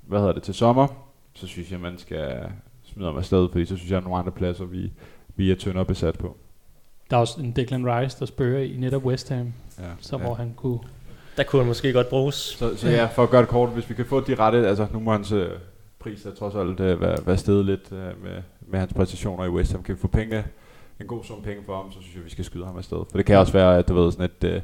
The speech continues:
Speaker 1: hvor et forår, hvor alt bare lykkes for ham, og når motivationen er stor før det hjem, og så falder han tilbage til den ustabile Lingard, vi kendte, øh,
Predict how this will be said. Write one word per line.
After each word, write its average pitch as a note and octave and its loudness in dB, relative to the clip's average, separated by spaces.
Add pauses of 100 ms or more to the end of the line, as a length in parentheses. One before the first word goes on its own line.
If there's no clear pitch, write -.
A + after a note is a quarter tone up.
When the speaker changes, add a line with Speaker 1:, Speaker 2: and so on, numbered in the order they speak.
(380)
Speaker 1:
hvor F#2 -8
et F2+ -6
forår, F#2+ 2
hvor F2+ 8
alt - 4
bare F#2 -2
lykkes F2+ -6
for F2+ -4
ham, F#2 -6
og F#2 -6
når F2+ -8
motivationen F2+ -12
er F#2 -10
stor F2 2
før E2+ 6
det E2+ 4
hjem, E2+ 4
og E2+ 2
så - 0
falder F2 4
han F2+ 0
tilbage F2 2
til F2+ 2 (520)
den G2+ 2
ustabile F#2 6
Lingard, F#2+ 4
vi F#2+ -2
kendte, F#2+ 0
øh, F#2 2